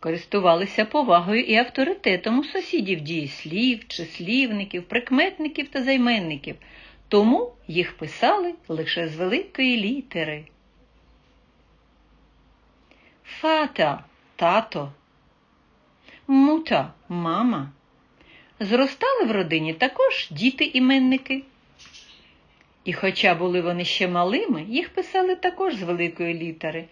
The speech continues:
Tochter — дочка, Sohn — син, Bruder — брат, Schwester —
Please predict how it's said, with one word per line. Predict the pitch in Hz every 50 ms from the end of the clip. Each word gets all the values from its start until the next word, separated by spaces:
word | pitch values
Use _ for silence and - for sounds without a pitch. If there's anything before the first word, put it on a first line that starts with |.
| _ _ _ _ _ -
Tochter — | - 359 349 - - - - 311 311 320 320
дочка, | - 147 160 156 160 - - - - 277 277 285 277 _ _ _ _ _ _ -
Sohn — | 262 240 240 311 320 311 311 320 320 339 330 320 - _ -
син, | - - - - 294 294 294 320 320 - - - - - - - - - -
Bruder — | 240 302 320 339 339 349 311 254 294 302 302 311 320 - - _ -
брат, | 214 240 269 285 285 285 269 - - - - - - - - - - - - - - - - - - - - - - - - - - - -
Schwester — | - - - 196 208 277 311 311 - - - 320 302 311